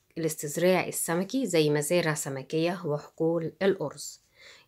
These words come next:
مصايد الأسماك، أول حاجة عندي الاستزراع السمكي، يعني أنا بزرع سمك. بزرع سمك إزاي؟ بعمل مزارع سمكية، بملى حوض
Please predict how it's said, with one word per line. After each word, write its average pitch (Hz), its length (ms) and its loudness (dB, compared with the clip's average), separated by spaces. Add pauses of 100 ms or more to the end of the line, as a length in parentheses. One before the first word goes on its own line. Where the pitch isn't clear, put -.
(160)
مصايد 240 460 2
الأسماك، 196 800 0
أول 240 240 4
حاجة 214 240 0
عندي 226 380 0
الاستزراع 160 680 -2
السمكي، 143 500 -4
يعني 170 120 -2
أنا 226 140 4
بزرع 226 440 0
سمك. 160 420 -2
بزرع 208 280 -2
سمك 196 340 -4
إزاي؟ 143 320 -8 (380)
بعمل 240 400 4
مزارع 175 340 2
سمكية، 147 520 -8 (540)
بملى 180 380 2
حوض 202 360 2